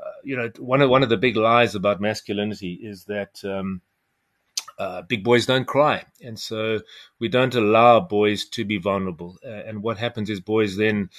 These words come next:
um, don't learn the language of vulnerability, the language of the emotions, uh, and they, they, they, they feel that they always have to man up and be strong. And, and we see that,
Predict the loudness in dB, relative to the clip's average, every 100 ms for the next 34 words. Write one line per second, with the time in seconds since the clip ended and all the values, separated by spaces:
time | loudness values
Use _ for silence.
0 | -20 -20 _ -16 -14 -16 -6 2 4 4
1 | 4 6 6 2 0 0 2 2 0 -2
2 | -2 -2 -2 -4 -4 -6 -8 -4 -2 -2
3 | -2 -4 -4 -4 -2 -4 -4 -10 -10 -14
4 | -12 -12 -12 -12 -14 -12 -16 -18 -18 -14
5 | -14 -12 -12 -8 -2 2 2 0 -2 -2
6 | -4 -8 -8 -6 -4 -4 -6 -8 -4 0
7 | 0 -2 -8 -18 -20 _ -2 2 2 4
8 | 6 4